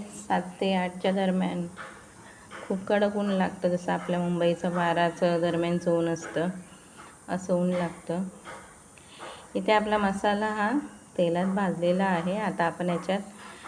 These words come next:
आपले मसाले टाकणार आहोत. इथे मी दोन चमचे लाल तिखट, एक चमचा हळदी पावडर, एक चमचा गरम मसाला,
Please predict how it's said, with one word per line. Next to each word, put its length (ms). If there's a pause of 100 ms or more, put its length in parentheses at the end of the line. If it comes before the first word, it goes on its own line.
(120)
आपले 460 (240)
मसाले 440
टाकणार 420
आहोत. 320 (1400)
इथे 240
मी 420
दोन 260
चमचे 440
लाल 320
तिखट, 340 (100)
एक 280
चमचा 600 (120)
हळदी 320
पावडर, 460
एक 180
चमचा 360
गरम 260
मसाला, 540